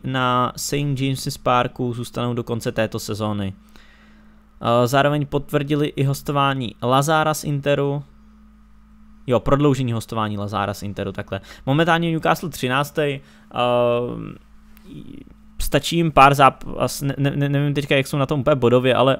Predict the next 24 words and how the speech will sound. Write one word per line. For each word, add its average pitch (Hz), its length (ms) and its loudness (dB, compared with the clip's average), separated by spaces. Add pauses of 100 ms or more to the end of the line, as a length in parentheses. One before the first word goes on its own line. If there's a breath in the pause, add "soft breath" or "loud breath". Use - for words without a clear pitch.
sestupím 135 500 -2
asi 117 180 -4
úplně 135 240 -2
vůbec 123 280 -4
jako 143 160 -4
ne, 113 200 -2
neměl 117 380 0
by 117 120 2
hrozit. 113 520 0 (1400 soft breath)
A, 113 800 4 (340)
ale 143 240 4
co 143 140 -4
se 143 120 -4
týče 135 220 -4
jako 131 180 0
Carola, 127 600 2 (1400 loud breath)
to 147 80 6
je 143 80 8
prostě 143 300 -4
jeden 143 160 0
z 143 40 -4
těch 143 160 -4
hráčů, 120 340 0
který 127 640 -2